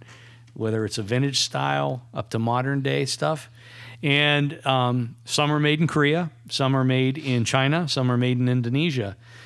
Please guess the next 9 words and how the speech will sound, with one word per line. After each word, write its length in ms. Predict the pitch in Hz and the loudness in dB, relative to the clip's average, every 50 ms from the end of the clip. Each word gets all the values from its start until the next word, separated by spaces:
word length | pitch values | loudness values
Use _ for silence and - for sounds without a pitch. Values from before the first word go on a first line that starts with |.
| - - - - - | -20 -20 -20 -12 -6
And 500 | 135 135 139 139 139 135 135 139 127 123 | -2 0 2 2 2 2 0 0 -2 0
they're 200 | 147 151 147 139 | 2 2 2 2
very, 1080 | 127 123 120 120 127 131 143 165 175 175 180 180 165 151 135 123 113 110 107 107 123 175 233 - - - - | 0 0 -2 -2 -2 0 2 2 2 4 4 4 4 4 2 2 0 -2 -4 -6 -10 -12 -16 -18 -14 -8 -6
uh, 460 | 127 117 110 107 104 101 101 98 101 - - - - - - - - - - | -4 -2 -2 -2 -4 -4 -6 -8 -10 -12 -14 -20 -20 -20 -20 -20 -14 -6 -4
I 140 | 127 135 | -2 -2
think, 420 | 131 - 139 127 113 104 - - - - - - - - - - - - - - - - - - - - - - - - - - - | -2 -2 -2 -2 -2 -4 -6 -12 -18 -20 -20 -20 -20 -20 -20 -20 -20 -20 -20 -20 -20 -20 -20 -20 -20 -20 -20 -20 -20 -20 -12 -6 -4
aggressively 720 | - 120 117 139 147 156 151 - 156 135 123 123 127 110 | -4 -2 0 2 2 2 2 2 0 0 0 0 -2 -2
priced, 560 | - - 135 127 110 107 98 - - - - - - - - - - - - - - | -2 -2 -2 -2 -2 -2 -2 -4 -6 -8 -10 -20 -20 -20 -20 -20 -20 -20 -18 -8 -4
uh, 460 | - 104 104 104 101 98 95 92 90 | -2 -2 -2 -2 -4 -4 -6 -8 -10